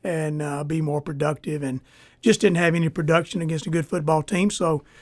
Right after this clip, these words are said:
you know, we gotta get ready for Presbyterian. And I think the biggest compliment I can give them is, you know, they, um, have really shown improvement,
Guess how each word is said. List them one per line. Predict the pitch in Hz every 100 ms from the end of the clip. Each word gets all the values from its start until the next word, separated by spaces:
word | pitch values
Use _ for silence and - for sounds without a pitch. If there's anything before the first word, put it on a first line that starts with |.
| - _
you | 202
know, | 190
we | 170
gotta | 165 165
get | 165 165
ready | 170 170
for | 165
Presbyterian. | - 170 - - 180 175 202 208 _ -
And | 151
I | 143 160
think | 175 151
the |
biggest | 143 156 147 -
compliment | 165 160 160 156
I |
can | 147
give | 156 160
them | 143 170 170 170
is, | 151 135 - _ _ _ _ - - _
you | 285
know, | 165 156
they, | 165 180 170
um, | 160 147 131 - _ _ _ _ _ _ _ - -
have | 165
really | 165 165
shown | - 170 170
improvement, | 170 160 180 202 147